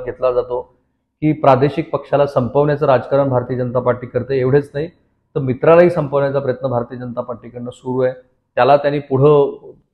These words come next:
त्याच पद्धतीनं तशाच नॅरेटिव्हमध्ये मांडायचा प्रयत्न केला. एकूण आजची जी मुलाखत आहे या मुलाखतीतले हे सगळे महत्त्वाचे जे मुद्दे आहेत,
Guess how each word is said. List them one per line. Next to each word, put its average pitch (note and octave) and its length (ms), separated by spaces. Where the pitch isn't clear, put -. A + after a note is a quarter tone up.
त्याच D3+ 300
पद्धतीनं C3 500
तशाच C#3+ 480
नॅरेटिव्हमध्ये C3 640
मांडायचा B2 440
प्रयत्न A#2+ 360
केला. A#2 300
एकूण D3+ 260
आजची D#3+ 360
जी A3 100
मुलाखत G3+ 460
आहे F3 280
या D#3+ 80
मुलाखतीतले D#3+ 640
हे E3 120
सगळे E3 380
महत्त्वाचे D3 520
जे D3 80
मुद्दे B2+ 260
आहेत, A#2+ 120